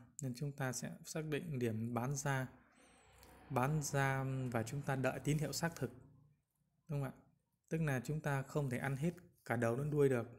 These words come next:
mà chúng ta thì ăn giữa thân cá thôi. Chúng ta không nên ăn đầu, không nên ăn đuôi. Đúng không ạ?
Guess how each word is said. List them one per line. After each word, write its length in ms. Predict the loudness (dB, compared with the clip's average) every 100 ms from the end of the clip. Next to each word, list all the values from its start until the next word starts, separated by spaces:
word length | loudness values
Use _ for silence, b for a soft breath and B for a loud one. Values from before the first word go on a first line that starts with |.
| -8
mà 120 | -4
chúng 180 | -2 0
ta 100 | 0
thì 120 | 0
ăn 160 | -2 0
giữa 200 | 0 0
thân 200 | -2 -2
cá 260 | 0 0
thôi. 160 | -2 -4 -8 B B B B -8
Chúng 100 | -6
ta 80 | -2
không 220 | 0 2
nên 160 | 2
ăn 500 | 0 -2 -2 -4 -2
đầu, 360 | 0 2 0 -4 -10 _ -20 -20 _ _ _ _ _ _ _ _ _ -6
không 160 | 0
nên 100 | 0
ăn 120 | 2
đuôi. 200 | 2 2 2 -6 -20 -20 _ _ _ _ -6
Đúng 100 |
không 20 |
ạ? 80 | -6